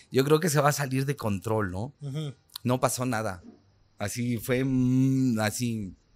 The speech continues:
Speaker 1: maravilloso, porque la ge-, no había seguridad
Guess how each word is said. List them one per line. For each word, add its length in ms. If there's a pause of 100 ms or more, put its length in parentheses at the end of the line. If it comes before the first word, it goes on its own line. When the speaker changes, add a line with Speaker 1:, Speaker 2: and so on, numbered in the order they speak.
(460)
Speaker 1:
maravilloso, 680
porque 260
la 100
ge-, 180 (220)
no 120
había 220
seguridad 760